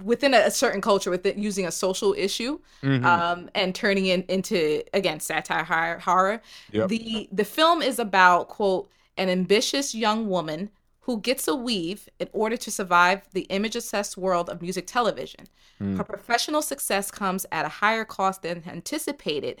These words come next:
Speaker 1: however, when she discovers her new hair may have a mind of its own."
Speaker 2: Wow. And now I wonder, 'cause, like, Jordan really developed, like, a whole genre of his own, and this isn't
Speaker 1: Yeah.
Speaker 2: exactly in the same genre, and I hope it's
Speaker 1: It seems
Speaker 2: different.
Speaker 1: so.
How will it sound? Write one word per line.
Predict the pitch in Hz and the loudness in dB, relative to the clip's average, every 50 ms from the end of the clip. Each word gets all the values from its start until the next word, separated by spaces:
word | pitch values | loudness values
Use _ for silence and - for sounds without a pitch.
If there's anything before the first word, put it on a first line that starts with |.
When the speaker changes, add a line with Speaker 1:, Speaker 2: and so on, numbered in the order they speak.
| - - | -10 -8
Speaker 1:
however, | 180 175 - - - 156 151 147 151 - - - - - - - - _ | -6 -6 -6 -6 -8 -8 -6 -6 -8 -8 -8 -10 -16 -20 -20 -20 -20 _
when | _ 190 202 | _ -4 -2
she | - 254 | -2 -2
discovers | 214 247 226 - 220 233 240 262 277 277 - | -4 -4 -4 0 0 0 2 2 -2 -2 -2
her | 240 185 | -2 -2
new | 180 190 240 | -2 -2 -2
hair | 247 220 233 220 226 233 | -4 -4 -4 -2 -2 -2
may | 214 180 185 | -2 -4 -4
have | 185 185 175 165 | -2 -2 -4 -4
a | 160 156 | -4 -8
mind | 160 160 160 165 160 170 170 | -8 -6 -6 -4 -4 -6 -6
of | - 156 156 | -8 -10 -10
its | 160 - - - - | -10 -10 -12 -12 -12
own." | 139 151 156 165 - - - 170 _ _ _ - _ _ _ _ _ _ _ _ _ _ _ _ _ _ _ _ _ _ - | -16 -16 -16 -16 -18 -20 -20 -20 _ _ _ -20 _ _ _ _ _ _ _ _ _ _ _ _ _ _ _ _ _ _ -8
Speaker 2:
Wow. | 87 95 90 82 78 78 - _ _ _ _ _ _ _ _ _ | -6 -6 -4 -4 -6 -10 -12 _ _ _ _ _ _ _ _ _
And | 143 165 170 | -4 -4 -2
now | 170 175 165 | 0 2 4
I | - 208 220 226 | 4 4 4 2
wonder, | 226 220 214 185 147 127 123 117 - _ | 2 0 2 2 2 2 2 0 -4 _
'cause, | - 180 170 151 | -4 -4 -2 0
like, | 165 160 165 | 0 -2 -2
Jordan | 156 - 214 240 262 269 247 240 214 185 | -2 -2 -2 0 2 2 2 0 -2 -2
really | 165 175 196 196 196 190 | 2 4 4 4 4 2
developed, | 160 143 135 117 131 151 151 151 143 107 | 0 -2 -2 2 2 4 4 4 2 2
like, | 127 123 120 110 | 2 0 0 0
a | 110 110 | -2 -2
whole | 107 127 131 117 107 | 0 2 2 2 2
genre | 98 101 113 117 117 117 117 113 110 | 0 0 0 0 0 0 0 0 0
of | 107 98 | 0 0
his | 104 98 90 | -2 -4 -4
own, | - - 110 110 104 104 101 | -4 -4 -2 -2 0 -2 -2
and | 107 127 156 | -4 0 0
this | 185 202 - | 0 0 0
isn't | 220 214 214 196 180 185 170 131 | -2 -4 -4 -2 -2 -4 -4 -2
Speaker 1:
Yeah. | 104 226 226 190 | -2 0 2 2
Speaker 2:
exactly | - 123 127 135 135 - 139 139 131 | 2 2 2 0 0 0 -2 -2 -2
in | 120 | -2
the | 110 107 | -4 -6
same | - - - - 135 135 135 139 139 139 135 127 | -10 -12 -6 -2 0 0 2 2 2 0 0 2
genre, | 127 139 131 135 131 135 131 | 2 2 4 4 2 0 -2
and | 113 127 | -2 -2
I | 135 131 | -4 -4
hope | - - 160 180 180 185 - - | -4 -2 0 2 2 2 2 -2
it's | 147 127 113 | -4 -4 -4
Speaker 1:
It | - 247 | -10 -12
seems | - - 127 135 135 139 | -2 0 0 0 2 2
Speaker 2:
different. | 139 - - | 2 2 2
Speaker 1:
so. | - | 0